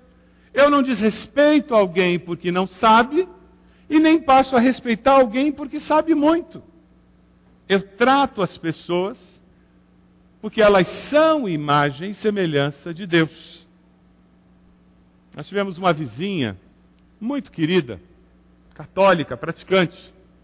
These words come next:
e ela foi uma inspiração pra nós. Ela mudou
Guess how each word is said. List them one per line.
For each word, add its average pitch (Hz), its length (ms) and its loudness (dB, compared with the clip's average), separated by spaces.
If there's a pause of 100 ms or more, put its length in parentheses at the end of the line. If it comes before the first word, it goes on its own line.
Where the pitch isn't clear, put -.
(680)
e 170 220 -8
ela 214 240 4
foi 254 180 0
uma 262 120 2
inspiração 269 600 -2
pra 240 200 -2
nós. 117 260 0
Ela 208 180 4
mudou 214 720 0